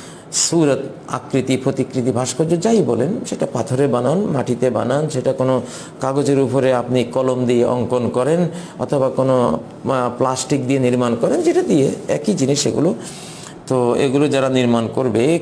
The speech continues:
কিয়ামতের ময়দানে সবচেয়ে কঠিন আযাব তাদের হবে।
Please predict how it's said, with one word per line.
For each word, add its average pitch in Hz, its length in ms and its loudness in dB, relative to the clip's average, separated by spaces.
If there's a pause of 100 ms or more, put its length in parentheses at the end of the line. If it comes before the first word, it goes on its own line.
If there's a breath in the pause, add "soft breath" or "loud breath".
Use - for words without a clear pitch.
কিয়ামতের 123 420 0
ময়দানে 120 320 0
সবচেয়ে - 920 -2 (140)
কঠিন 233 320 0
আযাব 117 600 0 (100)
তাদের 110 260 0
হবে। 104 340 0